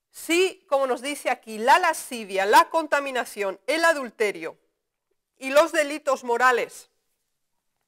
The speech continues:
cunden por doquier, el pueblo de Dios tiene que establecer el contraste. Tiene que mostrar en sus relaciones más íntimas, en el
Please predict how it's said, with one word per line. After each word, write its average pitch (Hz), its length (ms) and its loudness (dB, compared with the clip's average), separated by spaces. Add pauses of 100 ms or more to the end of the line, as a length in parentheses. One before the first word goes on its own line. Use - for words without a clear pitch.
(160)
cunden 285 460 -2
por 240 220 -2
doquier, 180 500 -8 (2500)
el 214 160 -14
pueblo 330 340 0
de 277 120 -8
Dios 240 360 -10
tiene 311 320 -8
que 247 100 -10
establecer 202 680 -10
el 202 160 -14
contraste. - 760 -20 (2000)
Tiene 339 420 -4
que 320 180 -4
mostrar 262 800 0 (760)
en 392 320 2
sus 302 220 -8
relaciones 202 800 -6
más 170 240 -14
íntimas, 165 500 -20 (140)
en 359 260 -2
el 262 280 -2